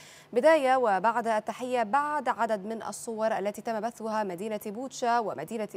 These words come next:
إربن تقع شمال غرب العاصمة الأوكرانية، هناك خرجت يمكن الرئيس الروسي فلاديمير بوتين وقال بأن الغرب والولايات المتحدة تحاول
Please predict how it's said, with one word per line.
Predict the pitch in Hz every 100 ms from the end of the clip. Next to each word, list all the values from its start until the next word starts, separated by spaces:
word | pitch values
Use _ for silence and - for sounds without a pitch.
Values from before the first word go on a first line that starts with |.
| -
إربن | 226 233
تقع | 214 - 196
شمال | - 214 226 226
غرب | 208 214 202
العاصمة | 196 202 226 214 202 -
الأوكرانية، | - 180 214 202 226 214 214 - - - -
هناك | 285 294 339 330
خرجت | 311 - 320 240 240 240
يمكن | 233 254 233
الرئيس | 214 214 220 240 -
الروسي | 233 - 214 208 208 208 226
فلاديمير | 208 220
بوتين | 226 233 233
وقال | 220 208 294 262
بأن | - 208
الغرب | 202 208 240
والولايات | 226 175 180 196
المتحدة | 208 202 - 269 254 226
تحاول | 233 - 311 311 254